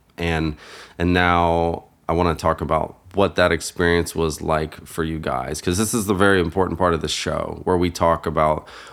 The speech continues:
what kind of, like, sucked and, like, what was good and, like, and what could be better sort of thing. So I wanna start with Elias this time. Like, you came from a front-end engineering background. Like, what's actually the languages that you had touched before you kinda came s-,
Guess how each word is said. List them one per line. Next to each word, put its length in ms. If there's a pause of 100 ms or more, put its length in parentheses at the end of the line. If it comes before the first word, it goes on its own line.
(120)
what 260
kind 180
of, 80
like, 160
sucked 460
and, 180
like, 220
what 160
was 120
good 360
and, 100
like, 160 (160)
and 160
what 240
could 140
be 80
better 400
sort 200
of 80
thing. 380
So 380 (280)
I 100
wanna 260
start 320
with 360
Elias 420
this 120
time. 460
Like, 280
you 120
came 260
from 460
a 60
front-end 540 (320)
engineering 540
background. 460
Like, 100
what's 300
actually 400
the 100
languages 540
that 160
you 200
had 340
touched 460
before 520
you 280
kinda 220
came 280
s-, 100